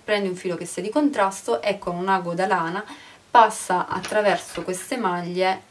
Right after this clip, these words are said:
ehm, il filo, il, ehm, il filo salvavita e attacca un'etichetta a questo filo con scritto su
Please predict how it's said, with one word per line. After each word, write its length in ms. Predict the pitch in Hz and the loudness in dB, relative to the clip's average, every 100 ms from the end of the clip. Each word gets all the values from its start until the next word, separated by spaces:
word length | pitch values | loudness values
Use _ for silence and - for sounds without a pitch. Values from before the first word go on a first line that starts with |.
| _ - | _ -14
ehm, 1300 | 180 170 165 165 160 165 160 160 156 156 156 151 - | -8 -6 -4 -4 -6 -6 -6 -8 -8 -10 -12 -14 -14
il 140 | - 190 | -8 -8
filo, 520 | - 190 175 180 185 - - - - | -6 -6 0 0 0 -8 -20 -20 -12
il, 280 | - 180 175 | -6 -4 -2
ehm, 580 | 175 170 170 170 160 165 | -2 -2 -2 -2 -4 -6
il 120 | - | -8
filo 240 | 180 220 190 | -6 -2 -2
salvavita 1300 | 185 185 175 175 170 170 165 165 170 160 160 214 277 - _ - _ _ - _ _ - | 0 -4 -2 0 0 0 -2 -4 -6 -6 -4 -6 -6 -14 _ -20 _ _ -20 _ _ -2
e 160 | 277 | 4
attacca 760 | 285 285 - 175 - - 190 - | 4 4 2 2 0 -4 -2 -2
un'etichetta 680 | 190 202 196 226 185 175 - | -4 -6 -6 -4 -4 -4 -6
a 40 | |
questo 320 | - 233 - | -6 -6 -4
filo 380 | 320 214 196 202 | -4 -2 0 0
con 260 | 202 202 208 | 0 -6 -6
scritto 460 | - - 185 - | -10 -6 -6 -4
su 320 | 185 - 170 | -6 -6 -6